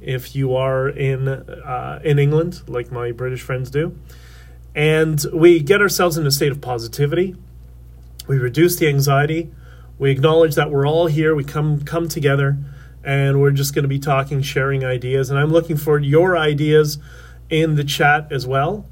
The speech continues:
Uh, I like your feedback. That's how we're gonna solve the problems. Not by just one person pontificating, but, you know, by us sharing, um, sharing some ideas. And there's things that I don't know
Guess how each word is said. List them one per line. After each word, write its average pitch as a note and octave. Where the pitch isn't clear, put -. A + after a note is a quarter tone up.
Uh, C3
I D3
like D3+
your D3
feedback. D3
That's G#3+
how G#3+
we're C3+
gonna B2+
solve B2
the A#2
problems. A#2
Not D#3
by C#3+
just C3+
one C#3
person C#3
pontificating, C3
but, C#3
you A3+
know, F3
by E3
us C#3+
sharing, B2+
um, A#2
sharing D3
some C#3
ideas. C#3
And D3
there's E3
things D#4+
that G#3
I F#3+
don't E3
know B2